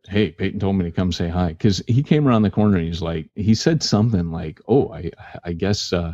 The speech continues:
he didn't want that," or something like that. It was pretty funny. And I said, "Yeah, man, I'm sorry. I set you up."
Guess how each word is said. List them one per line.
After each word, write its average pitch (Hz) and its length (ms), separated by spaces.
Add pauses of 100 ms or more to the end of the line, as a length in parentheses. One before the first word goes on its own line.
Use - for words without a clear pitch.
he 104 120
didn't 120 240
want 135 260
that," 73 200
or 76 100
something - 240
like 95 160
that. 80 80
It 78 40
was 90 120
pretty 101 220
funny. - 380
And 90 120
I 87 40
said, 82 240
"Yeah, 80 140
man, 82 200
I'm 87 100
sorry. 82 280
I - 40
set - 220
you - 120
up." - 140